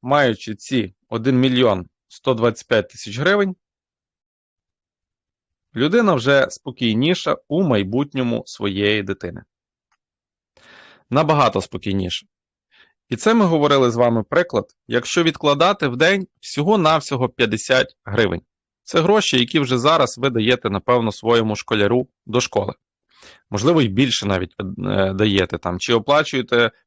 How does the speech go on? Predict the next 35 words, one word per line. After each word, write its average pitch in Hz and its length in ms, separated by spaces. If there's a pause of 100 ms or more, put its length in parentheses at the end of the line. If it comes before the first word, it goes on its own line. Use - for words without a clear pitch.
харчування 135 680
в 101 120
державному 120 580
садочку, - 560 (460)
чи - 140
тратите 156 440
на 120 120
підгузники 135 720
і 120 120
на 123 140
вологі 131 360
салфетки, 113 560
якщо 101 220
у 101 40
вас 95 180
маленька 98 380
дитина. 95 420
Тобто 123 440 (400)
це 165 180
не 156 140
є 185 160
якась 147 300
значна 113 400
сума. - 300 (920)
Тепер 240 340
поговоримо 180 580
про 151 160
ці 190 200
три 151 160
тисячі 143 420
гривень, 180 320
які 123 200
йдуть 143 280
на 135 100
захист. - 500